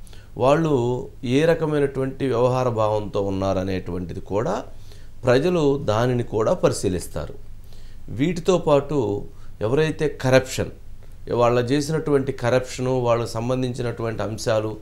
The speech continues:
వా-, అవి కూడా ప్రజల మీద ప్రభావాన్ని చూపుతాయి. ఇక వీటితో పాటు ఎవరైతే అక్కడ ఆ గ్రామాల్లో ఉన్నటువంటి నేతలు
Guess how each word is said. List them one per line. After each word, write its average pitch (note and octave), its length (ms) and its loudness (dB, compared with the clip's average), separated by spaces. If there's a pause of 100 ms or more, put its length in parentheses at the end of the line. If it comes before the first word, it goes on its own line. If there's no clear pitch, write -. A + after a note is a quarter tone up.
(400)
వా-, G#2+ 300 2 (140)
అవి C#3 220 4
కూడా E3+ 420 2
ప్రజల B2+ 400 0
మీద B2+ 360 2 (320)
ప్రభావాన్ని G#2 540 0 (120)
చూపుతాయి. C#2 460 -8 (580)
ఇక G#2 160 0 (480)
వీటితో D#3 440 0
పాటు C#3+ 600 2 (400)
ఎవరైతే D3 800 4 (160)
అక్కడ A#2+ 200 -2
ఆ A#2 60 4
గ్రామాల్లో C3+ 640 2
ఉన్నటువంటి A#2 520 -2
నేతలు A2 680 0